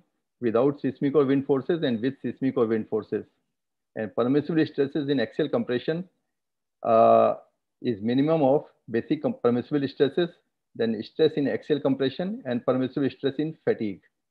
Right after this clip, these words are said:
So the minimum of the three.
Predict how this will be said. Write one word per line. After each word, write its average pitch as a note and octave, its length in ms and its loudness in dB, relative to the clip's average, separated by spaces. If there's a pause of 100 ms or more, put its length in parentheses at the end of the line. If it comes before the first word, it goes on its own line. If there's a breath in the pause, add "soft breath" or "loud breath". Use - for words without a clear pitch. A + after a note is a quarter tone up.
(380)
So A2 340 0 (380)
the G#2+ 320 0
minimum A#2+ 340 -2
of G#2+ 160 0
the A2+ 100 0 (100)
three. G#2 220 -6